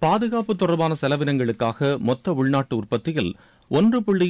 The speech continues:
ஐந்து சதவீதம் செலவிட உள்ளதாகவும் அவர்கள் கூறியுள்ளனர். இம்மாநாட்டில் பேசிய நேட்டோ அமைப்பின் தலைவர் திரு ரூட்,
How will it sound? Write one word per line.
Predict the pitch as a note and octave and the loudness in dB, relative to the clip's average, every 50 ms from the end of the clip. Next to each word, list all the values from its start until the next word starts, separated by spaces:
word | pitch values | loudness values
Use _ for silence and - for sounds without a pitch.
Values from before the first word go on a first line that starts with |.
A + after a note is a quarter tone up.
| D#3+ - | 0 -2
ஐந்து | A#2+ C3 D3+ E3+ F3 | -2 0 0 0 -2
சதவீதம் | D#3+ - D#3 D3 D3 C#3 C#3+ C#3+ C#3+ C#3 | -2 -2 -2 -2 0 0 0 0 0 -2
செலவிட | C3 - A2+ B2 B2 B2+ B2 A#2 | -2 -2 -2 -2 -2 -2 -2 -2
உள்ளதாகவும் | G#2+ G#2+ G#2 G2+ G2 G2+ - B2 A2 F2+ - - | -2 -2 -2 -2 -2 -2 0 -2 -2 -2 -2 -2
அவர்கள் | - A#2+ A#2+ A2+ - F3 G3+ - | -2 -2 0 0 0 -2 -2 -2
கூறியுள்ளனர். | - A2 G2+ G2 F2 F#2 F#2+ G2 G#2 G#2 F#2+ - _ _ _ _ - | -4 -2 -2 -2 -4 -2 -2 0 0 0 0 -2 _ _ _ _ 0
இம்மாநாட்டில் | C3 C3+ C3+ C3 C3+ C#3+ D#3 D#3+ - - C#3 B2+ | 2 4 4 4 4 2 0 -2 -2 -4 -4 -2
பேசிய | - A#2+ B2 A#2 - C3+ B2 C#3+ E3 E3+ - | -2 -2 -2 -2 -4 -2 -2 0 -2 -2 -2
நேட்டோ | A#2+ B2 C3 - - D#3+ | -2 -2 -2 -2 -2 -2
அமைப்பின் | C#3+ C3+ C3 B2+ - B2+ A#2 A2 | -2 -2 -2 -2 -2 -4 -2 0
தலைவர் | A2+ G#2+ A2 A2+ C3+ D3+ D3+ - - _ _ _ _ - | 0 0 2 2 2 0 0 -6 -16 _ _ _ _ 2
திரு | E3+ E3 E3+ E3 | 4 4 4 6
ரூட், | C#3+ E3 G#3 G3+ - | 6 4 4 2 0